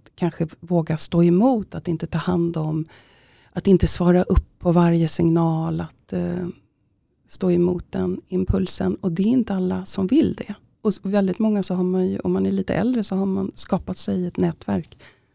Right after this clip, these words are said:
där människor behöver ens hjälp också. Man har bara spe-, man har spelat det spelet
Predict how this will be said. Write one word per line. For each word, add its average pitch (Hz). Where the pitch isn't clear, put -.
där 175
människor 175
behöver 208
ens 185
hjälp -
också. -
Man 160
har 165
bara 175
spe-, 196
man 196
har 202
spelat 165
det 170
spelet -